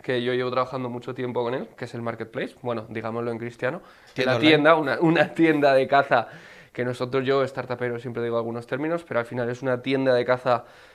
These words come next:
Speaker 1: que ponemos a disposición de todos vosotros. El proyecto desde el principio lo que hemos
Speaker 2: Ujú.
Speaker 1: querido es acercaros el consumo de productos de caza, de campo, de naturaleza, un poquito más, eh, que ya no siempre tengamos que, eh, el único punto de poder conocer estos productos sea,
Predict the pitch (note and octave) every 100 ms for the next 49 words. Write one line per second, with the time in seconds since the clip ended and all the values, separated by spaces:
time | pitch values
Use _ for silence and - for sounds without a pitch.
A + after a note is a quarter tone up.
0 | _ C#3+ C#3 C#3 C#3+ C#3+ B2+ - B2+ B2+
1 | C#3 C3 B2+ B2 A#2+ C3 C3 A#2+ B2 -
2 | E3 G#3+ - - B2 B2 B2 C3 B2+ C3
3 | B2+ B2 B2 B2 B2+ B2+ B2 A#2+ B2 B2
4 | A#2+ A#2+ A#2+ - - - - - A#2+ C3
5 | A2+ C3+ C3+ B2+ B2 B2+ B2+ A#2+ A#2+ C#3
6 | C3 B2 A#2+ - _ _ _ - C3+ C3+
7 | C3 C3 C#3 B2 C#3+ C3 A#2+ B2 A#2+ C3+
8 | C3 - C3+ B2+ B2 A#2+ B2+ C3 B2+ C3
9 | B2+ B2 A#2+ B2 A#2 B2 B2+ - B2 A#2
10 | B2 B2+ C#3 B2+ C3 B2 B2+ - - _
11 | - - _ C3+ B2+ B2 A#2+ C3 B2 B2+
12 | B2+ C#3 C3 B2+ B2+ B2+ B2+ B2+ - C3
13 | A#2+ A#2+ A#2+ A#2+ A#2 A#2 B2+ C3 B2+ B2+
14 | C3+ B2+ B2 A#2+ A#2+ A#2 A2+ B2+ B2 B2
15 | B2+ B2 A#2+ A#2+ A2+ A#2 A2+ A#2 B2 A#2
16 | A2+